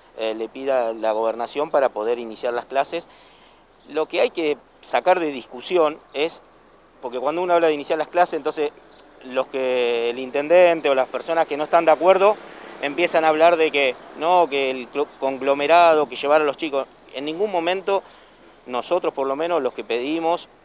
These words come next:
eh, que inicien las clases, estamos hablando de que vuelva la totalidad de,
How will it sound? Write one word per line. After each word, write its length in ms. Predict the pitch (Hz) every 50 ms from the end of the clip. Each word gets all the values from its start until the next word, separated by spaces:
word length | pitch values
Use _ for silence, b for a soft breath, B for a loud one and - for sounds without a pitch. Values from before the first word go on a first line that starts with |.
| _
eh, 460 | - 107 107 104 104 104 98 95 85 - -
que 80 | - 113
inicien 320 | 113 135 147 - 143 135
las 80 | 127 -
clases, 320 | - 143 156 156 - 170
estamos 280 | 160 - 156 151 147 139
hablando 200 | 139 151 160 160
de 80 | 127
que 80 | 101 104
vuelva 340 | 104 123 135 135 135 123 - - _ _ _ _ -
la 160 | 110 107 107
totalidad 600 | - 110 104 - 113 113 113 113 123 139 160 165
de, 600 | 156 127 104 101 90 92 92 92 95 92 92 95